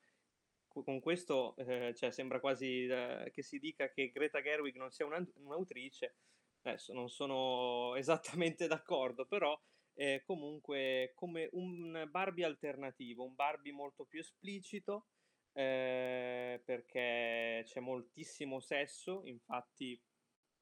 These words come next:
io, eh, secondo me uscirà al cinema in versione tagliata di qualcosa, perché è veramente molto, molto esplicito, e, e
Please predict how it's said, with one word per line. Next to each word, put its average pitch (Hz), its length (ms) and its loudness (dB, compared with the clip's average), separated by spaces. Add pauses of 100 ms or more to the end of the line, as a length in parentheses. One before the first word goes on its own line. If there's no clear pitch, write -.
(140)
io, 120 640 2 (500)
eh, - 320 -16
secondo 135 440 0
me 160 120 8
uscirà 143 400 6
al 135 120 6
cinema 139 380 -2
in 135 80 -4
versione 131 420 -4
tagliata 147 540 2
di 127 140 0
qualcosa, 123 720 -2
perché 123 280 -6
è 117 40 -8
veramente 123 720 -8
molto, 135 520 -4
molto 120 300 -10
esplicito, - 680 -12 (800)
e, 131 840 2
e 175 360 2